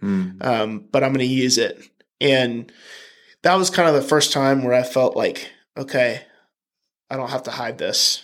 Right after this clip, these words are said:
Speaker 1: Yeah.
Speaker 2: I can, and that, that started, you know, as we talk about wholeness, it start, it started bringing me back to center. Um, so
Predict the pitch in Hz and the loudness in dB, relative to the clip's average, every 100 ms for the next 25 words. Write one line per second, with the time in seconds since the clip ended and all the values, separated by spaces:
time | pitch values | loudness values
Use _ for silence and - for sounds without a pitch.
0 | _ _ - 90 - 135 135 127 143 143 | _ _ -14 -12 -8 -10 -8 -8 -6 -2
1 | 139 147 - 147 156 - - - - 156 | 2 2 2 2 2 2 0 0 4 4
2 | 147 139 - - - _ 147 139 127 135 | 4 2 -4 -20 -20 _ -2 0 0 -2
3 | 143 135 123 - 139 139 123 - 123 - | -2 -2 -4 -2 -2 0 0 -2 -2 -2
4 | 139 - 135 135 - 135 127 120 - _ | -2 -2 -2 0 0 2 0 -2 -10 _
5 | 139 131 120 120 117 117 113 _ _ - | -4 -2 -4 -6 -4 -4 -6 _ _ -2
6 | - - 120 104 101 - _ _ _ _ | 0 0 -2 -6 -8 -12 _ _ _ _
7 | _ 127 120 113 113 110 - - _ - | _ -6 -4 -4 -8 -12 -16 -20 _ -2
8 | 143 131 131 131 | 0 0 -2 -6